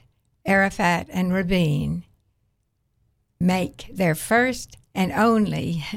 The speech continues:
<laughs> handshake. They had never sh-, uh, shaken hands with each other.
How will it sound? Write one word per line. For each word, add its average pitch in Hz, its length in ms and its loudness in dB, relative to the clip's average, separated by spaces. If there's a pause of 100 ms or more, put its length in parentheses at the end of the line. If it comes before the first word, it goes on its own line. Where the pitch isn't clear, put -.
(160)
<laughs> - 240 -20
handshake. 220 880 0
They 151 100 0
had 151 140 -2
never 226 480 2 (240)
sh-, - 300 -12 (280)
uh, 175 320 -2 (960)
shaken 180 580 -2
hands 170 540 0
with - 160 -8
each - 240 -4
other. 120 340 -8